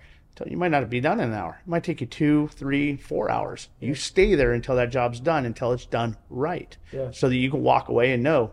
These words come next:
Speaker 1: "Hey, I solved that problem."
Speaker 2: Mm-hmm.
Speaker 1: So that's really been how we've done it. Um, it, it's, I think social media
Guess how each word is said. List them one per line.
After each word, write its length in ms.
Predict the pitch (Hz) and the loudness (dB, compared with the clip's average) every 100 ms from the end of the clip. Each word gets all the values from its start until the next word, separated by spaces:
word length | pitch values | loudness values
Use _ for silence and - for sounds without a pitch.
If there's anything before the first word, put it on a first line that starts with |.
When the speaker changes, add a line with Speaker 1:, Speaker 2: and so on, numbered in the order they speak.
| - | -8
Speaker 1:
"Hey, 180 | - 117 | 0 0
I 60 | |
solved 300 | 113 120 104 | 0 -4 -4
that 140 | 95 - | -8 -6
problem." 380 | - - - - - | -6 -6 -10 -20 -16
Speaker 2:
Mm-hmm. 240 | 135 117 120 - - - | -12 -10 -10 -12 -16 -2
Speaker 1:
So 160 | 151 | 6
that's 240 | 147 196 - | 6 6 4
really 240 | 151 151 | 6 6
been 220 | 135 131 | 6 2
how 180 | 120 127 | 2 2
we've 380 | 117 131 196 165 | 2 2 2 2
done 220 | 117 82 | -4 -4
it. 140 | 117 139 - - - - | -8 -8 -14 -20 -20 -4
Um, 340 | 123 117 117 127 - - - - | 0 0 -2 -8 -16 -18 -8 2
it, 180 | 175 - | 4 4
it's, 240 | 160 - - - - - - - - - - - | 0 -2 -10 -20 -20 -20 -20 -20 -20 -20 -2 2
I 100 | 160 | 4
think 300 | 180 160 - - - - - - - | 4 2 -4 -20 -20 -20 -20 -20 -20
social 420 | - - 165 156 127 | -8 4 4 6 -2
media 680 | 120 127 139 151 156 170 | 0 2 4 4 4 0